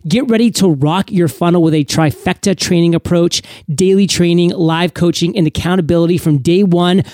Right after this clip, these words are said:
through day thirty. Complete the task given to you every day for thirty days, and by the end of the thirty days, you should have a funnel that is live and ready to generate leads and sales.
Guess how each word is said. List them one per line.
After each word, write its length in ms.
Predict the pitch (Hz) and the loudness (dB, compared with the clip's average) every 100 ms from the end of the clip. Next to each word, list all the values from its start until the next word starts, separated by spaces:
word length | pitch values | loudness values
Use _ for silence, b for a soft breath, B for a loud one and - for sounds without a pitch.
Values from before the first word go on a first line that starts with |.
| B | B
through 240 | - 165 143 | -6 -2 -2
day 280 | 120 139 143 | 0 0 0
thirty. 440 | - 135 135 139 B B - | 0 -2 -2 -6 B B -4
Complete 360 | 202 - 240 | 0 0 0
the 60 | 233 | 0
task 340 | 196 208 - | 0 0 0
given 200 | 190 202 | 0 0
to 120 | - 202 | 2 2
you 220 | 208 - - | 2 -2 -4
every 280 | 208 196 208 | -2 0 2
day 180 | 208 208 | 0 2
for 140 | 185 | 0
thirty 280 | - 185 180 | 0 0 0
days, 280 | 165 170 - | 2 0 0
and 120 | 165 | 0
by 120 | 170 | 2
the 200 | 160 - | 0 0
end 160 | 190 220 | 0 2
of 100 | 208 | 0
the 100 | - | 0
thirty 260 | 208 214 | 0 2
days, 320 | 196 170 160 B B B | 2 2 0 B B B
you 240 | 156 226 | 0 0
should 160 | - 233 | 2 2
have 220 | 202 180 | 2 0
a 80 | 170 | -2
funnel 400 | - 175 170 156 | -2 -2 0 0
that 120 | 143 | -2
is 140 | 135 | -2
live 460 | 127 135 143 180 202 | -4 -4 -2 -2 -2
and 260 | 214 156 147 | 0 2 2
ready 220 | 165 190 | 0 0
to 120 | 165 | -2
generate 520 | 135 156 160 151 147 | -2 0 0 0 -2
leads 480 | 147 151 180 214 - | -4 0 0 0 -2
and 280 | 180 156 165 | -2 0 0
sales. 500 | - 151 143 139 - | -2 -2 -2 -4 -8